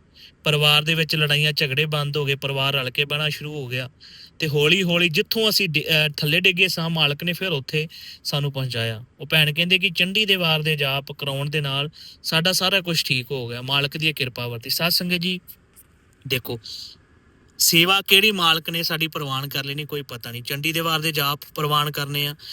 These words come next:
ਅਖੰਡ ਪਾਠ ਸਾਹਿਬ ਪ੍ਰਵਾਨ ਕਰਨੇ ਆ, ਸੁਖਮਨੀ ਸਾਹਿਬ ਦੇ ਜਾਪ ਕਰਨੇ ਆ, ਬ੍ਰਹਮ ਕਵਚ ਦੇ ਜਾਪ ਕਰਨੇ ਆ, ਜਾਂ ਸ਼ਹੀਦੀ ਦੇਗਾਂ ਦੇ ਰਸਤਾ ਭੇਟਾ ਕਰੋਗੇ, ਘੋੜਿਆਂ ਨੂੰ ਚਣੇ ਪਾਓਗੇ,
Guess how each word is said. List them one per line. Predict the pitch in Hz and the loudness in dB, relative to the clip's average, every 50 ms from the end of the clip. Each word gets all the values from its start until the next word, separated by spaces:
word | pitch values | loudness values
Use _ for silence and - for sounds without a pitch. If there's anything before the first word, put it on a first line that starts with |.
| - - - - - | -12 -12 -10 -10 -4
ਅਖੰਡ | - - 135 131 147 | 0 2 2 2 2
ਪਾਠ | - 160 175 156 | 2 2 2 4
ਸਾਹਿਬ | - 165 156 156 - | 4 4 4 2 2
ਪ੍ਰਵਾਨ | - 147 143 143 143 139 143 | 0 0 2 2 2 0 0
ਕਰਨੇ | 135 - 147 135 135 143 139 139 | -2 -4 -4 -4 0 0 0 0
ਆ, | 139 | 0
ਸੁਖਮਨੀ | 139 - - - 143 147 147 | -2 -4 -4 -4 -6 -4 -2
ਸਾਹਿਬ | 143 165 151 143 | 0 0 0 0
ਦੇ | 147 151 147 | 2 0 2
ਜਾਪ | 139 139 131 135 135 | 4 4 2 2 0
ਕਰਨੇ | - - 139 135 135 139 | -2 -2 -2 -2 0 -2
ਆ, | 135 | -4
ਬ੍ਰਹਮ | 131 143 151 151 156 | -2 -4 -4 -4 -4
ਕਵਚ | - 156 143 135 - 139 | -4 -6 -6 -6 -6 -4
ਦੇ | 147 143 | -4 -4
ਜਾਪ | 135 135 131 131 127 - | -2 -2 -4 -4 -6 -6
ਕਰਨੇ | - 135 131 131 135 135 135 | -6 -6 -6 -4 -4 -2 -2
ਆ, | 135 131 - - - - - - - - - _ - | -4 -4 -8 -14 -16 -14 -14 -16 -18 -20 -20 _ 0
ਜਾਂ | - 139 135 139 151 156 | 4 6 6 6 6 6
ਸ਼ਹੀਦੀ | - - 165 139 151 143 135 165 165 | 4 4 4 2 0 2 2 2 2
ਦੇਗਾਂ | 147 147 139 131 135 151 151 151 | 4 2 2 2 2 2 2 4
ਦੇ | 156 156 156 151 - - - - - - 143 | 4 4 4 2 0 -4 -12 -20 -10 -2 0
ਰਸਤਾ | 143 135 - - 156 156 | 0 0 2 2 2 2
ਭੇਟਾ | 151 165 156 147 151 147 | 2 0 0 2 0 -2
ਕਰੋਗੇ, | - 143 143 156 156 147 151 143 143 - - - - - - - 165 | 0 0 -2 0 0 0 0 -2 -2 -4 -10 -10 -10 -12 -6 0 2
ਘੋੜਿਆਂ | 156 147 143 139 139 | 2 4 4 4 2
ਨੂੰ | 156 156 | 2 2
ਚਣੇ | 143 156 147 143 147 151 | 2 4 6 8 8 6
ਪਾਓਗੇ, | 147 156 151 151 156 165 160 156 151 | 6 4 2 4 4 2 0 0 -2